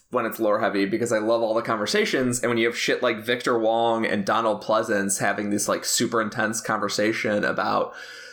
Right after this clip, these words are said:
science and God, like, that stuff is really involving to me. And then when it cuts to, you know,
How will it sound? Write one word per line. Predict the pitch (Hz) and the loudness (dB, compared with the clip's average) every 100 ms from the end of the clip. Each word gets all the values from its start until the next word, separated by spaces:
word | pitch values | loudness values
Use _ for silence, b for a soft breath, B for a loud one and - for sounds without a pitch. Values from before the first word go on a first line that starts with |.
| B | B
science | - 131 127 110 107 | 0 2 0 0 -2
and | 101 | 0
God, | 107 113 110 104 101 98 | 2 4 4 2 0 0
like, | 104 - - - | -2 -4 -14 -2
that | 131 - | 0 0
stuff | - 147 117 - | -2 0 0 -2
is | 98 - - - _ _ - | -2 -2 -4 -8 _ _ -2
really | 151 151 | 2 2
involving | 135 143 240 147 113 | 2 2 2 2 0
to | 120 | 0
me. | 113 110 110 | 0 2 2
And | 120 | 2
then | 123 120 | 0 0
when | 120 | 0
it | 120 - | 0 -2
cuts | - 117 - - | -2 -4 -4 -4
to, | - 110 107 110 107 104 B B B - | 0 2 4 2 2 0 B B B -6
you | 95 | -2
know, | 98 92 | 0 0